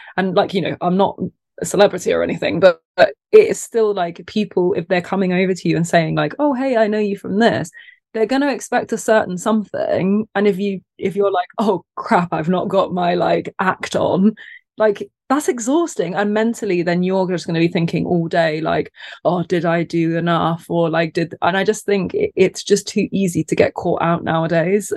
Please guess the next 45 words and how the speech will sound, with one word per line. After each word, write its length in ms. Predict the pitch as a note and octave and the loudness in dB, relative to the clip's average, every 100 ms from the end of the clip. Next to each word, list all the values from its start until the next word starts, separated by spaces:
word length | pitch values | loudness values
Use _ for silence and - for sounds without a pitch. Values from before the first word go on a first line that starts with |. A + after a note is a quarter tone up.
| - | -2
like, 240 | E3 - - | 0 0 -2
by, 360 | D#3 D#3 D#3 D#3 E3 | -2 0 0 -4 -2
like, 180 | E3 - | -4 0
being 220 | E3 D#3+ | 0 0
this 140 | D#3+ | -2
completely 280 | - E3 D#3+ | -2 -2 0
different 240 | D#3 D3+ D3+ | -2 -2 0
person. 300 | E3 - D#3+ | 0 0 -4
So 240 | - D#3+ E3 - - | 0 0 0 -10 -8
yeah, 140 | F#3+ E3 | 0 2
like, 240 | D3+ - | 2 -2
it's, 240 | D3+ D#3 - - - | -4 -4 -8 -8 2
it's 200 | F3+ - | 2 2
quite 300 | - F#3+ D3 - | -2 -2 -2 -4
weird 560 | F3+ F3 B2 A#2+ D#3+ | 0 0 0 -2 -2
now, 320 | E3 D3+ D3 D3+ | -4 -2 0 0
but 160 | F3 | 0
people 240 | F3 D3+ D3+ | 0 -2 0
are 60 | |
like, 260 | D#3 C#3+ - _ _ _ - | 0 0 -4 _ _ _ -6
"I 80 | - | -4
think 200 | - F#4+ | -2 -2
I 60 | D#4 | -2
follow 220 | - A#3 | 0 0
you 200 | G#3+ G3+ | 2 0
on 80 | G3 | 0
TikTok." 560 | C4+ C#4 - D3+ E3+ - | -2 -4 -2 0 0 -6
<laughs> 80 | - | -4
I'm 100 | F3+ | 0
like, 280 | E3+ - - | 0 -2 -2
"Okay, 380 | F#3+ D#3 B3+ - | -4 -2 -2 -2
it's 260 | - G#3 - | 2 0 2
just 240 | - F3 C#3+ - - | 2 2 0 -12 -10
me 340 | D3+ E3 F3+ F3 | -4 -2 0 0
losing 320 | F#3+ G#3+ A3+ | 0 0 0
my 140 | A#3+ | 0
mind 320 | B3 B3+ A3 G#3 | 2 0 0 -2
in 80 | |
my 140 | G#3+ A3+ | -2 -4
spare 280 | - A3+ A3 | -2 -2 0
room." 280 | A#3 G#3 A3 | 0 0 0
But 200 | A3 A3 | -2 0
<laughs> 400 | C4 E4 C#4+ E4+ D#4 E4+ D#4+ E4 E4 D#4 D#4 D4+ - | -2 0 -4 -2 -2 0 -2 -2 -2 -2 0 0 -2
I'm 280 | B3+ A#3+ A3 | -8 -8 -4
glad, 320 | G#3 G#3 | 0 0